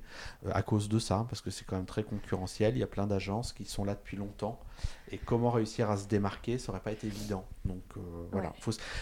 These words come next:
Speaker 1: faut savoir se poser les bonnes questions et se faire accompagner, en tout cas, euh, par quelqu'un un petit peu de neutre, euh, un expert comptable qui est, qui est un peu indépendant, ça peut être bien, qui vous donne les bonnes,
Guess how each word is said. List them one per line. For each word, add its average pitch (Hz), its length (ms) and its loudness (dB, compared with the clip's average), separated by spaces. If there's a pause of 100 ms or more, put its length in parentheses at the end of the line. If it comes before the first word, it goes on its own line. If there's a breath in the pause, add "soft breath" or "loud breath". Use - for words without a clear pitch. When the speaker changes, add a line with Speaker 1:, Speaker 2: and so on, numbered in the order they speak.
Speaker 1:
faut 120 160 2
savoir 135 360 6
se 131 100 8
poser 127 300 8
les 120 100 10
bonnes 113 200 8
questions 123 380 0
et 120 40 4
se - 100 -2
faire 98 100 4
accompagner, 95 580 2
en 101 60 0
tout - 160 -8
cas, 104 320 2 (460 loud breath)
euh, 87 420 2 (320)
par - 160 4
quelqu'un 110 360 4
un 113 80 2
petit - 120 -4
peu - 160 2
de 104 140 6
neutre, 98 420 2 (140)
euh, 87 180 -4 (600)
un 82 40 -4
expert - 380 -2
comptable 98 540 4
qui - 180 -4
est, 90 540 0 (120)
qui - 140 -12
est 92 40 -6
un 92 140 -8
peu 104 80 -4
indépendant, 95 520 -4
ça - 120 -12
peut 110 60 -2
être 90 80 -2
bien, 95 220 -6 (200)
qui - 120 -6
vous - 120 -6
donne 95 220 -2
les 92 100 -2
bonnes, 90 400 -6